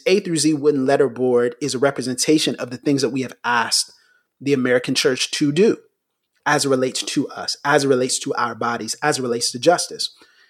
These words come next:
And so I said, "Here's the thing. What typically happens is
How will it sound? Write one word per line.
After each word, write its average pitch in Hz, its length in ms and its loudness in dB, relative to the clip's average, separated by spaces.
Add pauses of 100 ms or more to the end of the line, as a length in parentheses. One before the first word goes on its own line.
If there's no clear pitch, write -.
(220)
And 147 140 -4
so 151 360 2
I 160 60 0
said, 156 220 0 (160)
"Here's 233 220 4
the 165 100 4
thing. 139 340 -2 (180)
What 160 240 0
typically 240 420 0
happens 143 420 0
is 127 280 -2